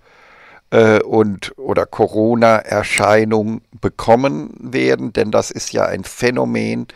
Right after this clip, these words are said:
das auf der Grundlage ein-, von Fehlanreizen im Gesundheitswesen entstanden ist. Und wenn wir durch die Kombireform Ernährung, Gesundheit und Pflege und am besten natürlich noch viele andere Reformen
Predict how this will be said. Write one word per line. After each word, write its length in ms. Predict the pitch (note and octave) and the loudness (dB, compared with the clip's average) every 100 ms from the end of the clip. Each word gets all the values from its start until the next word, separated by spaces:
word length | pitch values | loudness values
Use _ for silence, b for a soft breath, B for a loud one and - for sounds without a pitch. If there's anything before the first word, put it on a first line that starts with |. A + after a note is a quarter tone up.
| B B B - | B B B -6
das 340 | G2+ - - | -6 -6 -2
auf 300 | G#2 G2+ - - | 0 0 -2 -4
der 140 | D#2+ | -4
Grundlage 1120 | - - F#2+ A#2+ C#3+ C#3+ - A#2 A#2 A#2 A#2+ - | -6 -10 -2 0 -2 -4 0 2 2 0 -2 -4
ein-, 340 | F2+ F2+ F2+ - | -6 -6 -8 -14
von 320 | - - G2 | -12 -10 -8
Fehlanreizen 1080 | - - D3 D3 - B2 A2 G#2 G2 - G#2+ | -8 -4 -2 -2 -4 -4 -2 -2 -4 -10 -10
im 200 | A#2 G#2 | -10 -8
Gesundheitswesen 1200 | F#2 A#2 A#2+ G#2 F#2 - - G2+ G2+ F#2 F#2 F2+ B B B B B B - | -4 -2 -2 -2 -4 -4 -8 -6 -4 -6 -10 -14 B B B B B B -4
entstanden 840 | G#2 G#2+ - C3+ C#3+ D3+ D#3 D3+ | -4 -4 0 0 0 -6 -10 -6
ist. 360 | C#3+ D3 - | -4 -4 -6
Und 220 | - G2 G2+ | -6 -6 -6
wenn 160 | G2 | -4
wir 100 | G2+ | -4
durch 240 | F#2+ G2 - | -4 -6 -10
die 160 | F#2+ | -14
Kombireform 800 | - A#2+ B2 A#2 A2 - G#2+ G2+ | -4 -2 0 -2 -2 -2 -2 -2
Ernährung, 560 | G2+ G2 G#2 G#2+ G#2 G2 | -6 -6 -4 -4 -4 -6
Gesundheit 560 | F#2+ G2+ G2 F#2 E2+ | -6 -8 -6 -4 -6
und 160 | - E2 | -6 -16
Pflege 960 | - A#2 C3 C3+ C3 B2+ B2 A#2+ A2 | -8 -2 0 0 0 0 0 0 -2
und 360 | - - - - | -6 -14 -14 -16
am 100 | - | -4
besten 340 | F#2 - - | -2 -2 -6
natürlich 340 | E2+ - F2 - | -10 -8 -10 -10
noch 140 | E2 | -12
viele 340 | - F#2+ E2+ G#2 | -12 -8 -4 -4
andere 400 | D3 D3 B2+ B2 | 0 -2 0 -4
Reformen 420 | - A#2+ G#2+ | -4 -2 -2